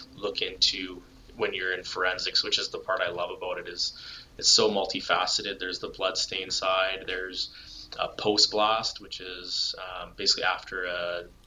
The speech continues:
improvised explosive device or an incendiary explosive device, like an I E D, goes off, uh, basically reconstructing the device, knowing what to look for for the forensic side. There's arson training or, like, fire death stuff.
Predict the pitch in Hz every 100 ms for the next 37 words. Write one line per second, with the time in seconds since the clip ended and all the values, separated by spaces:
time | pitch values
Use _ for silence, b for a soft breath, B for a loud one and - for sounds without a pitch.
0 | - - - 107 98 98 - - 101 92
1 | 104 104 101 101 104 - - - - 95
2 | 90 87 87 104 - 104 104 107 107 104
3 | 104 - 107 104 104 101 110 110 90 90
4 | 92 92 92 98 107 113 - - 107 104
5 | 107 113 120 - - B B B B -
6 | 87 104 - 87 85 104 107 95 110 107
7 | - 101 98 101 98 98 98 104 101 98
8 | 98 - 92 95 - 98 95 - 90 -
9 | 98 95 95 - 95 95 92 95 - B
10 | B B B - 95 90 85 - - 113
11 | 110 - 110 - 104 107 107 95 87 90
12 | - 98 101 98 98 101 - 104 107 -
13 | - -